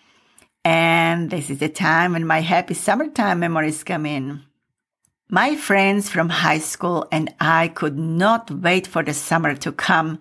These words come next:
so we could go to the beaches of Zemplínska Širava. Seven beaches, and three of them were partially covered with sand, just like the beaches by a real sea. And that's why it was called the Slovak Sea.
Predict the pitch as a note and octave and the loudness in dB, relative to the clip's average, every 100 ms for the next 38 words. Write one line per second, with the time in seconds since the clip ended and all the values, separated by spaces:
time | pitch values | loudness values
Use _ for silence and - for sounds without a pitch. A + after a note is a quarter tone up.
0 | - G3 F3+ F3 E3+ - F3 G3 G3 - | -4 0 2 2 -2 2 2 2 -2 -2
1 | D#3+ E3 D#3+ D3 C#3+ F3+ - F#3+ - D#3 | 0 2 0 -2 0 0 0 -2 0 -2
2 | D#3 D#3+ D3 D#3+ D#3 - D3 - - D3 | 0 -4 -2 -2 -4 -4 -4 -2 -2 0
3 | D3 C3 A#2 D3+ - _ _ _ - - | 0 0 -2 -4 -12 _ _ _ -10 -2
4 | C#4+ D#4+ C#4 G3 F3+ - F#3 G#3+ - - | 0 2 2 2 0 0 0 0 -4 -14
5 | _ - D#3+ E3 E3 E3 - E3+ A3+ D4+ | _ -2 0 2 0 -4 -6 -2 0 2
6 | E3+ - E3 E3+ E3 D#3 D3+ D3+ - F3 | 0 0 0 2 2 2 0 0 0 0
7 | - G#3+ G#3 E3 E3 D#3+ D#3+ - - D3+ | 0 -2 -2 0 0 0 -2 -4 -2 0
8 | C3 C3 - _ _ _ - F4+ F#4+ - | 0 -4 -12 _ _ _ -4 -2 0 0
9 | C4+ G3+ G3 F3+ E3+ D#3 E3+ D#3+ D3+ D3+ | 2 2 2 0 0 0 0 2 2 2
10 | D#3 C#3 - F3 D#3 D#3 - _ _ _ | 0 0 -2 0 0 -2 -10 _ _ _
11 | _ _ _ _ _ - D3+ C#3 C#3+ C#3+ | _ _ _ _ _ -4 -2 -2 -4 0
12 | D#3 A#3 B3 - E3 E3+ E3 - D#3 - | 2 2 -2 -8 -2 2 0 -2 -8 -4
13 | C#3+ C#3 - - D#3+ E3 E3 C#3 - - | -4 -4 -6 0 0 0 -4 -8 -6 -2
14 | C#3+ C#3+ C#3+ C#3+ - - C#4+ A#3 - | 0 2 2 0 -2 -2 -2 -2 -4